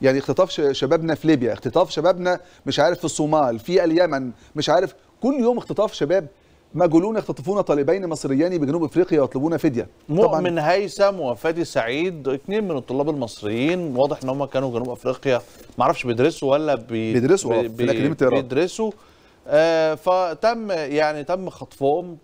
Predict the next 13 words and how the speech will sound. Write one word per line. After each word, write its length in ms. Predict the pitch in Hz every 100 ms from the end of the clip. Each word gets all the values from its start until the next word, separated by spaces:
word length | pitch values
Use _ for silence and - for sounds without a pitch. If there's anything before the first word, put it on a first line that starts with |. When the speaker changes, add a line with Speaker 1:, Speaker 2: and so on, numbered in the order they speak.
| -
Speaker 2:
آه، 400 | 123 127 123 131
آه، 40 |
وتم 760 | 131 131 151 170 165 123 151 170
المطالبه 640 | 151 123 - 147 156 151
بفديه 460 | 131 117 151 147 147
تسعة 360 | - 151 151
ملايين، 380 | 110 101 104 131
انا 80 | 131
مش 60 | 123
عارف 120 | 156
تسعة 200 | - 151 -
ملايين 260 | 123 160
جنيه 360 | 135 135 190